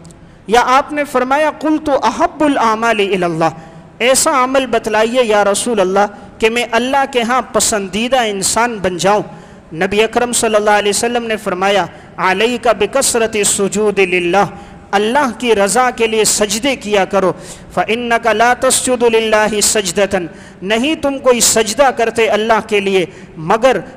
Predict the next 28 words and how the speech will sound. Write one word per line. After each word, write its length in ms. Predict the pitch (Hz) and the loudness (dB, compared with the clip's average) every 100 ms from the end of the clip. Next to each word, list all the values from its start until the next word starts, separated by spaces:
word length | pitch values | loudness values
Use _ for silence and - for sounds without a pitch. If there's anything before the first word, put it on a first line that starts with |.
| - | 0
रफ़अकल्लाहु 1080 | 226 247 240 214 226 226 214 214 214 214 | 0 2 2 2 2 2 4 6 6 4
बिहा 320 | 208 208 190 | 2 2 2
दरजतन", 720 | 190 196 202 196 196 196 180 160 - - | 2 2 2 2 0 0 -4 -6 -16 -6
हर 160 | 180 214 | 0 2
सजदे 520 | - 220 196 185 254 | 2 0 -2 0 0
पर 180 | 240 208 | 2 2
अल्लाह 340 | 196 214 214 | 2 2 2
आपके 500 | 190 196 220 - 214 | 2 2 0 0 0
एक 180 | 196 156 | 0 0
दर्जे 360 | 190 202 214 226 | -2 0 2 2
को 160 | 208 | 2
बुलंद 360 | 180 180 240 247 | -2 0 -2 -2
कर 180 | 214 202 | -2 -2
देता 320 | 185 180 226 | -2 0 0
है, 220 | 202 165 - - - | 0 -4 -8 -18 -2
"व 60 | 185 | 0
हत्ता 460 | - 262 269 - | 2 0 0 0
अन्का 440 | 214 214 285 247 226 | 0 0 -2 0 0
बिहा 320 | 214 196 190 | 2 0 0
ख़तीअतन", 800 | 180 196 196 240 190 190 196 165 - - - | 0 -4 -2 0 0 0 -2 -4 -12 -8 2
और 120 | 233 | 2
अल्लाह 380 | 208 226 226 214 | 4 0 2 0
तुम्हारे 440 | 214 196 202 202 | 0 0 0 0
गुनाहों 500 | 170 185 190 208 220 | 0 0 0 0 -2
को 140 | 196 196 | -2 -2
मिटा 340 | 185 185 180 | 0 0 0
देता 300 | 175 160 175 | 0 -4 -4
है। 180 | 160 | -6